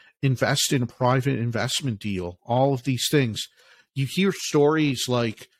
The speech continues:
uh, private equity, people that have grown self-directed retirement accounts to millions and billions of dollars. Very big stories that have come out in the past,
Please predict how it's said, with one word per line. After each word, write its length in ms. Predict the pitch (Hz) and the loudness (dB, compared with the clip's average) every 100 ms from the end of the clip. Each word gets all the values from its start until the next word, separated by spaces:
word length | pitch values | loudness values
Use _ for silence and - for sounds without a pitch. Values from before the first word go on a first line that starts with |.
| _ | _
uh, 200 | 135 117 | -10 -10
private 520 | 107 - 131 135 131 120 | -12 -4 0 0 0 -2
equity, 600 | 117 147 131 131 131 - _ _ _ | -2 -4 -2 0 -2 -6 _ _ _
people 400 | - 151 147 147 | -6 -2 0 2
that 240 | 123 101 - | 2 -2 -4
have 280 | 131 120 - | -4 -4 -6
grown 580 | 127 123 131 127 117 - _ _ _ _ _ _ _ _ | -4 0 0 0 -4 -10 _ _ _ _ _ _ _ _
self-directed 840 | - - 131 127 143 117 117 139 120 | -2 0 0 0 0 0 0 -2 -4
retirement 600 | 110 - 117 107 123 123 | -4 -4 -4 -2 -4 -6
accounts 540 | - 127 127 131 - | -8 -4 -4 -2 -4
to 320 | - 123 101 - | -2 -2 -4 -6
millions 640 | 120 120 127 127 131 123 113 | -4 -2 -2 -2 -2 -2 -4
and 300 | 98 101 101 | -6 -10 -8
billions 540 | 113 117 123 131 123 | -6 -4 -4 -4 -6
of 120 | 107 | -6
dollars. 540 | 101 95 117 135 147 147 - - _ _ _ - | 0 0 2 2 0 -2 -10 -14 _ _ _ -4
Very 340 | 135 139 143 | 0 2 2
big 280 | 131 147 113 | 0 -2 0
stories 600 | - - 131 139 135 107 - | -2 -2 0 0 0 -2 -4
that 160 | 90 - | -4 -4
have 200 | 117 - | -8 -6
come 260 | - 120 | -4 -2
out 240 | 120 127 135 | 0 0 0
in 120 | 110 | -6
the 80 | 92 | -8
past, 500 | - 92 92 - | -2 -2 -2 -8